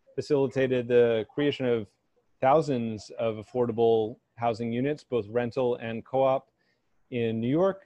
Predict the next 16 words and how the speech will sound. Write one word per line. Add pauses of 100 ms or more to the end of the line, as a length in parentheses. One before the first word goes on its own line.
(220)
Uh,
it
also
had
a
thirty-year (340)
expiration
period, (600)
after
which
the
owners
could (100)
exit
the
system.